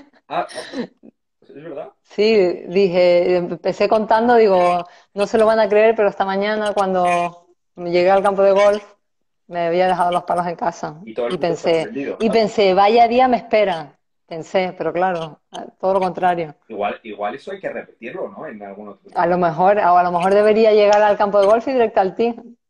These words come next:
Speaker 2: Igual.
Speaker 1: Claro, por eso te
Speaker 2: No
Speaker 1: digo.
Speaker 2: te da tiempo a pensar.
Speaker 1: A, a lo mejor podemos probar, ¿no? El siguiente to-, torneo es,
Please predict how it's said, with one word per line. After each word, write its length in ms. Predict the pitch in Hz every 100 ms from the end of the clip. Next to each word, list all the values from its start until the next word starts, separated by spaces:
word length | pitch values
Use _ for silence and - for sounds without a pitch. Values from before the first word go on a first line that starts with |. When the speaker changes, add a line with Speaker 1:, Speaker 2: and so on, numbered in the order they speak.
| _
Speaker 2:
Igual. 580 | 175 170 190 196 190 -
Speaker 1:
Claro, 300 | 104 156 -
por 120 | -
eso 140 | -
te 80 | -
Speaker 2:
No 40 | 120
Speaker 1:
digo. 20 | 175
Speaker 2:
te 80 |
da 140 | 190 196
tiempo 240 | 196 185
a 40 | 196
pensar. 580 | 180 - 180 165 - _
Speaker 1:
A, 380 | - - 220 233
a 20 | 226
lo 60 |
mejor 320 | 381 - 143
podemos 320 | - 208 180 -
probar, 360 | 107 120 143
¿no? 100 | 123
El 80 | 139
siguiente 340 | - 127 143 165
to-, 120 | 165 - - - - -
torneo 460 | 190 170 160 151
es, 80 | 135